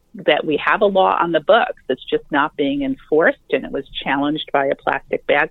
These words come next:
company. So I don't even wanna, you know, let another month pass without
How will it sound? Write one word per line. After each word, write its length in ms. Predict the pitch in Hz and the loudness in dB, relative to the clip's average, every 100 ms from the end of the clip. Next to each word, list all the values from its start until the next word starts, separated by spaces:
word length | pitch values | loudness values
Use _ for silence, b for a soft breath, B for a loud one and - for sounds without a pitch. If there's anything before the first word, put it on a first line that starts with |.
| - | -4
company. 460 | 202 214 220 226 233 B B _ _ _ | -6 -4 -4 -4 -8 B B _ _ _
So 420 | 160 151 151 147 - - | 2 4 4 2 -6 -2
I 160 | 185 233 | 2 4
don't 180 | 233 | 2
even 260 | 180 160 151 | 0 -2 0
wanna, 460 | 143 143 139 131 101 _ _ _ | 0 0 -2 -6 -8 _ _ _
you 140 | 156 | -6
know, 240 | 139 127 160 | -2 -2 2
let 160 | 151 | 2
another 340 | 151 147 143 151 | 2 2 0 0
month 360 | 143 143 233 - | 0 2 0 -2
pass 340 | - 127 - - _ _ _ | -10 -6 -4 -6 _ _ _
without 480 | 139 - 135 131 | -6 -2 -2 -2